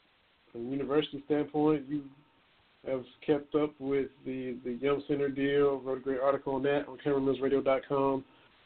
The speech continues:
and all the latest, uh, events from that. So, uh, it, it's always something going on over there. Uh, I, I mean, to have this much sto-, stuff going on,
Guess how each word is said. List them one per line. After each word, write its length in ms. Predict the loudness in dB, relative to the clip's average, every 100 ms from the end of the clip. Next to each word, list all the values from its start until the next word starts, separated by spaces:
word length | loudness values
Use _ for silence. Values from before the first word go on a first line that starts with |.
| -8
and 80 | 2
all 120 | 4
the 60 | 4
latest, 460 | 6 6 6 2 -4 _ _ _ _ _ _ -14
uh, 240 | -14 -14 -18 -20 _ _ _ _ _ _ -4
events 440 | -4 2 4 4 2 -8 _ _ -10
from 240 | -4 -2 4
that. 280 | 6 6 4 -2 _
So, 500 | -6 -2 0 0 -2 -8 -14
uh, 40 | -10
it, 360 | -6 -6 -6
it's 100 | -8 -2
always 500 | 4 4 6 4 2 -4 -16 _ 0
something 380 | 0 0 -4 0
going 280 | 2 2
on 340 | 0 -4 -4 -8 -14 _ _ _ _ _ _
over 240 | 2 2 2
there. 440 | 0 0 0 -2 -8 _ _ -20 -16
Uh, 240 | -12 -12 -14 -18 -20 _ _ _ _ _ _ _ -20 -20 -16 -12
I, 40 |
I 20 |
mean, 280 | -8 -6 -8 -12 _ -20 -4
to 160 | -4 -4 -10 2
have 300 | 4 4 0
this 140 | -4 -6
much 180 | -10 -8
sto-, 260 | -8 -8 -10 _
stuff 180 | -2 -2
going 240 | -4 -4 0
on, 320 | 0 0 -2